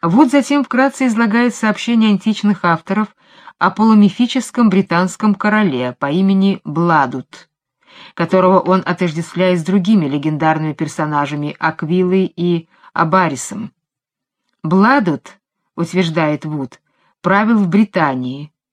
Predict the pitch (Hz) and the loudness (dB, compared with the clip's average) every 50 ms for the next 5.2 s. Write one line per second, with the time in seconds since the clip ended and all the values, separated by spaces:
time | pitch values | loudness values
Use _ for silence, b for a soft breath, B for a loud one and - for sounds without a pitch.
0 | _ _ _ _ _ _ 135 170 165 - 180 - 226 240 240 240 - - 185 202 | _ _ _ _ _ _ -4 -2 -2 -2 -2 0 2 2 2 2 0 0 -2 0
1 | 220 233 220 - - 247 220 208 165 180 190 196 180 143 127 - - - - 135 | 0 0 0 0 -2 -2 -2 0 0 2 4 4 2 2 -2 -6 -12 -12 -10 -8
2 | 135 131 143 b b b b b b b - 208 214 220 208 - - 175 160 131 | -8 -8 -10 b b b b b b b 0 4 4 4 4 2 0 -2 -2 -4
3 | - - - 160 - - - 170 165 - 185 160 160 160 165 151 165 208 262 277 | -4 -8 -10 -10 -6 -4 -4 -4 -2 -2 -2 -2 0 -2 -2 0 0 0 2 2
4 | 233 180 - 165 156 156 147 147 143 - _ _ 202 220 277 277 254 - - 156 | 2 2 0 -2 -4 -2 -4 -4 -6 -6 _ _ 0 0 2 0 -2 -6 -6 -6
5 | 143 139 135 | -6 -6 -6